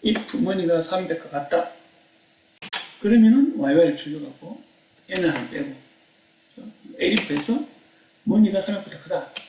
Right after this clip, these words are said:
잔돈을 위해서 머니 삼백 뺀 거를 프린트해서 와이와이와 잔돈을 뺀다. 여기 머니하고 여기, 아니, 여기 잔돈하고 여기 잔돈은 다릅니다. 계산을 다르게 했기 때문에. 이름 똑같은데 값이 다르다는 거.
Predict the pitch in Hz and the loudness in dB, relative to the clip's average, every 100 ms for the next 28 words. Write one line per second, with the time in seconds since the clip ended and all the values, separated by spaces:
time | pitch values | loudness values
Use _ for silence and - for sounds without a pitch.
0 | - - _ _ - 190 185 165 156 151 | -18 -20 _ _ -6 -2 2 2 2 2
1 | 156 156 190 214 190 160 151 - 160 147 | 0 -2 -6 -6 -4 -4 -4 -8 -8 -8
2 | - 170 170 175 220 285 - - - - | -8 -8 -8 -4 0 0 -2 -8 -14 -20
3 | _ _ 175 180 - 147 156 135 135 151 | _ _ -8 -6 -4 -4 -4 -4 -2 0
4 | 190 190 - 147 147 147 - _ - 208 | 0 -2 -4 -6 -6 -8 -16 _ -4 2
5 | 220 214 175 170 165 143 135 170 147 - | 4 4 4 0 0 0 0 -2 -4 -6
6 | - _ _ _ _ _ - 92 - - | -18 _ _ _ _ _ -4 -2 -2 -4
7 | - - - - 220 170 170 170 156 151 | -10 -4 2 2 4 2 2 0 -2 -2
8 | 160 151 151 147 143 180 262 - _ _ | -6 -6 -6 -6 -8 -4 -4 -4 _ _
9 | _ _ _ _ _ 135 139 190 233 151 | _ _ _ _ _ -8 -2 2 2 0
10 | 147 156 165 185 156 139 165 147 - 135 | -6 -8 -6 -2 -2 -2 -2 -4 -10 -16
11 | 131 147 - - 254 247 - 175 190 165 | -12 -12 -6 0 4 4 2 0 0 -4
12 | 135 - - _ _ - - - - 143 | -6 -8 -20 _ _ -20 -10 -6 -2 0
13 | 147 - - | -2 -6 -18